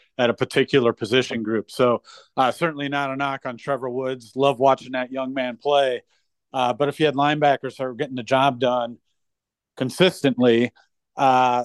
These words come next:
you know, that, that, that's probably not a move that, that happens. But, uh, you're right. You know, the defense, uh,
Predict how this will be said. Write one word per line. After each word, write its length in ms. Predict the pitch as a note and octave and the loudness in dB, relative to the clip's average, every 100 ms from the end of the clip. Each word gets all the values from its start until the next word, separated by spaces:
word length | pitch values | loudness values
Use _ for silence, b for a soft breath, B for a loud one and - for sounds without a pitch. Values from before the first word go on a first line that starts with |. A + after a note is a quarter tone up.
| - - | -6 -16
you 380 | C#3+ B2+ D3+ | -16 -8 -2
know, 120 | C#3 C3 | 2 4
that, 240 | C#3+ C#3 | 4 4
that, 200 | C#3+ C#3+ | 0 0
that's 220 | D3 C3 - | -2 -6 0
probably 260 | D#3 C#3+ | 2 2
not 260 | C3+ D3 C#3+ | 0 -2 -2
a 60 | |
move 360 | C#3 C#3+ C#3 A#2+ | -4 -4 -4 -6
that, 160 | D3 A#2 | -14 -6
that 160 | B2 A#2 | -4 0
happens. 520 | C3 C3+ B2 A2 - | 2 2 0 -8 -2
But, 180 | C3 B2+ _ _ _ _ C#3+ | -2 -2 _ _ _ _ 2
uh, 180 | C#3 D#3 | 2 4
you're 140 | F3+ | 4
right. 240 | F#3+ G3+ - | 6 4 0
You 100 | E3 | -10
know, 140 | D#3 | -8
the 100 | D3 | -6
defense, 540 | C#3+ F3+ F3+ E3 - - | -6 -4 -4 -6 -8 -10
uh, 340 | D3 C#3+ - | -4 -4 -6